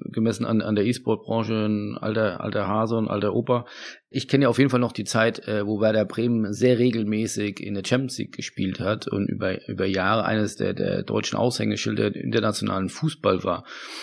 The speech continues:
Wie haben Sie es geschafft, Ihre Bremer Community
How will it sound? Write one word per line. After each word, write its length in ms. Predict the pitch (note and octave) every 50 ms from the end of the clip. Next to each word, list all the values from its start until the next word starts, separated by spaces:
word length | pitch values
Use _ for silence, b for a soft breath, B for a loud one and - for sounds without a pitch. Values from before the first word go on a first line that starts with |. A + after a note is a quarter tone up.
| B B B
Wie 180 | G2+ C3 D#3+
haben 160 | D#3 D#3 E3
Sie 80 | D3+ C#3+
es 120 | C3 -
geschafft, 600 | - B2 G#2+ - - A#2+ C3+ C3+ - - - _ _ _
Ihre 520 | - - A#2+ A#2 A2+ A2+ A2+ A2+ A2 G#2+ G#2 G#2 G#2 - -
Bremer 360 | - - B2 B2 B2 B2+ B2
Community 1000 | B2 - - A2+ A2 A#2 A#2+ B2+ D3+ E3 E3+ - - - B2 B2 C3 C3+ C3 C3